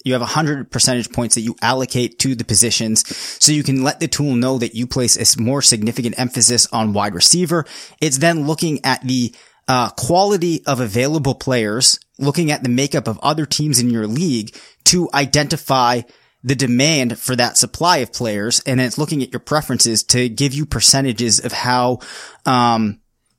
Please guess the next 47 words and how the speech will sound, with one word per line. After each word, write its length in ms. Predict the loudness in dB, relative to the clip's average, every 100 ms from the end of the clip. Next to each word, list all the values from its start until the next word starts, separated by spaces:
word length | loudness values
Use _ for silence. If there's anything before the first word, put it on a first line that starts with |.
| _ _ _ _ -6 -6 -10 2
significantly 720 | 4 4 2 0 0 0 0
you 120 | 0
should 140 | 0 0
be 80 |
considering 500 | 0 2 2 2 0
drafting 460 | 0 0 -2 -2 -4
each 240 | -2 -4
position. 400 | -4 0 0 0
So 160 | 0 0
if 80 | -2
the 80 | -4
tool 240 | -2 0
knows 300 | 0 0 -2
that 80 | -2
you 180 | -2 -2
really 260 | -2 -2
like 220 | -2 -2
wide 240 | 0 0 0
receivers, 560 | 2 2 2 0 -2 -4 -8 -18 -6
it 160 | -2 2
sees 320 | 2 2 0
that 100 | 0
there's 160 | -2 -2 0
only 380 | 0 0 0
a 60 | -2
couple 360 | -4 -4 -2 -4
of 120 | -4
players 440 | -2 0 0 0
left 600 | 0 0 -2 -6 -8 -12 -4
in 160 | -2 2
tier 280 | 2 2
one 260 | 0 2 2
at 120 | 2
wide 240 | 2 2 2
receiver, 520 | 2 2 2 0 0
and 140 | 0
there's 140 | 0 0
a 80 |
lot 300 | 0 0 2
of 80 | 0
teams 320 | -2 0 0
that 120 | -2 -2
need 240 | -2 0
wide 180 | 0 0
receiver, 420 | 2 2 2 0
it's 100 | 0
gonna 320 | 0 -2 -4